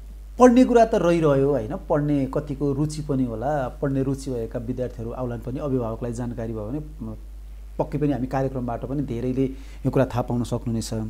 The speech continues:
जस्तो पढ्न त पढ्ने, जस्तो कति जिपिए आएकोले चाहिँ यो, उम्, डिप्लोमा in आयुर्वेद पढ्ने त?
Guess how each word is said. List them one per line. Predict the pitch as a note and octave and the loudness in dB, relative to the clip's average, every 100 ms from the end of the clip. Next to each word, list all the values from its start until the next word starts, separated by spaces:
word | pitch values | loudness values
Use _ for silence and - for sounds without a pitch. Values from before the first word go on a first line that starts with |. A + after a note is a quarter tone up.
| - - - - - | -8 -14 -14 -10 2
जस्तो | B3 - C4+ G3+ | 4 10 12 12
पढ्न | - A3+ A3+ | 12 10 10
त | A#3 | 6
पढ्ने, | G#3 F3 D#3+ D#3 | 2 0 0 -2
जस्तो | D3+ F#3+ A#3+ | -2 0 0
कति | A3+ - - C4 C#4 B3+ | 0 -4 0 2 4 4
जिपिए | F#3+ A3 A#3 A3 | 2 0 2 4
आएकोले | F#3+ E3 D#3+ E3 D#3 | 4 4 2 0 0
चाहिँ | D3+ F#3+ F3+ C3+ C3 | -2 -4 -2 2 4
यो, | D3 C#3+ | 6 4
उम्, | D3+ D3 B2+ B2 B2+ | 2 -2 0 2 4
डिप्लोमा | F#3+ G#3 F#3 | 8 10 8
in | E3+ E3 D#3 | 6 -2 -6
आयुर्वेद | D3+ E3 D3+ D3 | -2 0 2 0
पढ्ने | C3 - C#3+ B2+ B2 - | -2 -4 -4 -4 -6 -6
त? | - | -6